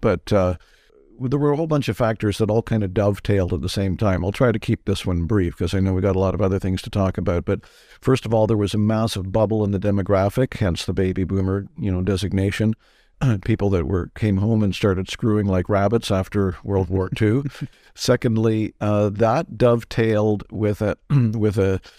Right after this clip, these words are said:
a decade or more of unprecedented, uh, material wealth in the West, in the United States and Canada, for example,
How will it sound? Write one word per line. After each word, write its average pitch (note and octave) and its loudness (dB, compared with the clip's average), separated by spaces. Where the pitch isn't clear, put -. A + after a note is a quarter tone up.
a G#2 -4
decade A2+ 0
or G#2+ 2
more G#2+ 2
of G2+ 0
unprecedented, G#2+ 0
uh, F#2+ -2
material F#2+ 0
wealth G#2 0
in G#2 2
the F#2 0
West, A2 0
in G2+ 0
the F#2 0
United F#2+ 0
States G2 -2
and F2 -4
Canada, G#2 0
for F#2 -2
example, F2+ -2